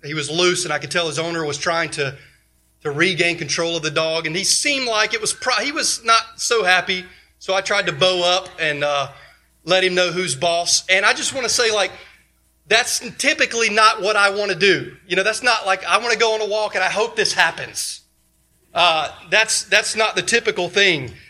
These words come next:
There are certain situations, and let me get to the point if you don't already get the point.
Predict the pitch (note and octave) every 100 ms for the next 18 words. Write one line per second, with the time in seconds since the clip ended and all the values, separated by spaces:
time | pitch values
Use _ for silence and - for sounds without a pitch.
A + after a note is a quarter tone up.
0 | _ E3 G#3+ G#3+ A3 C4+ B3+ - A#3+ B3+
1 | G3 A#3 - G3+ F#3+ G3+ - F3 D3+ D3
2 | - - - F#3 G3 A3+ A#3 G#3+ G#3+ G#3
3 | - - G3+ F3 D3+ E3 F#3 F#3+ F3+ F3+
4 | E3 E3 F3+ E3 F#3+ F#3 F3